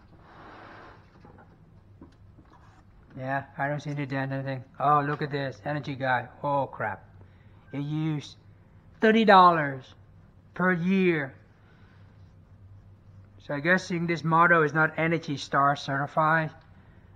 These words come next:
But thing is, uh, the upright three cubic feet that I'm using, it used twenty-nine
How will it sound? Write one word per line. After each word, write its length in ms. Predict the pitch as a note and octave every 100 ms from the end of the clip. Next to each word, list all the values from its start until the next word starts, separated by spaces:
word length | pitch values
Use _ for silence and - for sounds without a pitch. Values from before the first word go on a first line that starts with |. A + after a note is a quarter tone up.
| -
But 300 | B2+ C3 - - - -
thing 420 | D3 D3 D3+ D3
is, 140 | C#3 C#3+
uh, 380 | C#3+ C#3 C3+ A#2 - -
the 300 | C#3+ C3 B2+
upright 600 | D3+ D3 E3 D#3 D#3 D#3 - - -
three 260 | D#3+ E3 F#3
cubic 440 | - G3+ F#3+ F#3+
feet 280 | - G#3+ G#3+
that 140 | G#3 F#3
I'm 160 | F3+
using, 420 | F#3+ G#3 G#3 A3+ - - - - - -
it 60 | D3
used 460 | C#3+ E3 D#3 -
twenty-nine 1200 | - - E3+ D#3+ D#3+ D3+ C#3 C3+ C3+ C3+ B2 G#2+